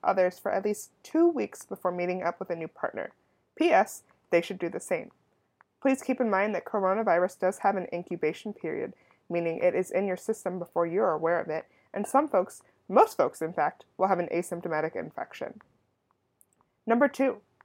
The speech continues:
stock up on your safer sex supplies. That includes condoms, lube, birth control, and masks. Condoms are available for free at Student Health Services.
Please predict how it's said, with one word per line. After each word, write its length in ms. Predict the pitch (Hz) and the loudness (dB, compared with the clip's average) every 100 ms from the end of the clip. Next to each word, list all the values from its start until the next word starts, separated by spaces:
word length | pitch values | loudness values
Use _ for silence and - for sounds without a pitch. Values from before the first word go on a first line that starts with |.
| _ - | _ -6
stock 320 | - 254 262 | 10 10 10
up 200 | 262 190 | 2 2
on 120 | 185 | -2
your 120 | 175 | -2
safer 260 | - 180 - | -2 -2 -2
sex 300 | - 143 - | -6 -8 -8
supplies. 560 | 135 120 62 - - _ _ _ - | -8 -6 -6 -8 -16 _ _ _ 0
That 140 | 165 | 2
includes 340 | 160 - 160 - | 2 -4 -8 -6
condoms, 600 | 160 147 165 254 - - _ - | -6 -4 -4 -6 -10 -20 _ 2
lube, 280 | 214 208 - _ _ - | 2 2 -4 _ _ 2
birth 180 | 233 240 | 2 2
control, 460 | 254 262 240 277 _ - | -2 2 0 0 _ -2
and 300 | 160 175 190 | 0 0 -4
masks. 420 | 143 - - - _ - _ _ _ _ _ - | -4 -6 -12 -20 _ -20 _ _ _ _ _ -6
Condoms 360 | - 277 359 - | 6 8 8 4
are 80 | 214 | 4
available 420 | 196 170 170 180 | 6 4 4 0
for 220 | - 233 | 2 2
free 360 | 247 220 185 214 | 4 2 0 -2
at 160 | - 208 | -2 -2
Student 280 | - 196 190 | -4 -6 -4
Health 140 | 170 | -4
Services. 600 | - - - - - - | -4 -8 -8 -14 -14 -18